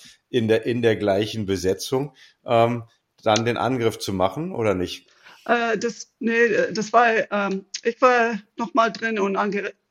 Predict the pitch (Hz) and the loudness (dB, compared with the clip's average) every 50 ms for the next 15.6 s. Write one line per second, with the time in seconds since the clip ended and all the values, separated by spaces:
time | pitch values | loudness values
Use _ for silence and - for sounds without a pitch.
0 | _ _ - - 190 185 202 202 214 214 - 196 - - 131 131 131 131 127 135 | _ _ -8 -8 -6 -4 -4 -4 -4 -4 -4 -6 -2 0 2 2 4 4 6 6
1 | 131 135 123 117 127 123 120 120 120 123 120 120 117 113 107 107 - - 101 87 | 6 6 4 4 4 6 6 6 6 6 4 2 4 4 4 4 4 2 -2 0
2 | 92 90 - 220 208 202 - 185 180 175 _ - - 220 196 220 220 220 220 226 | 0 0 2 2 2 2 0 -2 -4 -6 _ -10 -8 -6 -4 -2 -2 0 -2 -2
3 | - - - - - 208 196 202 202 202 208 214 226 214 214 - - 214 214 208 | -4 -6 -10 -8 -4 -4 -2 -2 -2 -2 0 2 2 0 0 -2 -4 -2 -2 -2
4 | 175 - - 202 196 190 190 190 190 175 196 190 190 196 196 190 190 - 196 190 | -4 -6 -8 -8 -6 -6 -6 -6 -6 -6 -4 -4 -4 -4 -6 -6 -8 -8 -6 -6
5 | 190 202 - 170 175 180 175 175 180 175 - _ - 196 185 180 185 202 196 190 | -4 -4 -2 -2 -2 -2 -4 -4 -6 -10 -14 _ -10 -8 -6 -6 -4 -4 -2 -2
6 | 196 196 190 190 _ _ _ - _ - 208 202 - - 202 190 180 165 - - | -2 -4 -6 -8 _ _ _ -16 _ -8 -6 -6 -4 -4 -2 -2 -2 -2 -2 -2
7 | 175 170 - - 160 160 - - - _ - - 90 - 87 - - 85 87 - | -4 -4 -4 -6 -10 -12 -12 -16 -18 _ -8 -6 -4 -4 -6 -6 -8 -6 -4 -4
8 | - 165 - 175 - - 92 - - 170 175 170 - _ _ _ - 208 202 190 | -2 -2 -4 -4 -4 -6 -8 -8 -8 -10 -10 -12 -14 _ _ _ -6 -4 -4 -2
9 | 185 185 190 - _ _ _ - - 226 208 196 196 - - _ _ _ _ _ | -2 -4 -4 -8 _ _ _ -12 -6 -4 -4 -4 -4 -8 -14 _ _ _ _ _
10 | _ _ _ - 165 - 214 196 196 196 190 185 180 185 - 226 208 226 247 247 | _ _ _ -16 -8 -6 -4 -2 0 0 0 0 0 -2 -4 0 4 6 6 6
11 | 240 247 208 190 233 226 226 233 254 247 - 262 240 240 - - 196 - - 185 | 6 4 0 0 2 2 4 4 2 2 2 2 2 2 2 -2 -2 -4 -4 -4
12 | 190 196 185 180 - - - _ _ _ - - - - 254 262 214 - 226 240 | -4 -4 -6 -8 -14 -20 -20 _ _ _ -20 -12 -6 -4 -2 -2 0 0 0 0
13 | - - - 254 240 247 247 247 202 202 202 208 202 185 202 190 202 202 190 175 | 0 -2 -2 2 6 6 6 6 4 0 -2 -2 -2 -2 -4 -4 -4 -4 -4 -4
14 | - - 180 185 185 175 - 196 160 185 180 180 175 170 170 175 185 175 180 175 | -4 -4 -4 -4 -4 -4 -6 -6 -6 -6 -4 -4 -2 -2 -2 -4 -4 -6 -8 -10
15 | - 180 - - - 185 170 175 175 175 170 | -10 -12 -12 -8 -6 -4 -4 -4 -4 -6 -8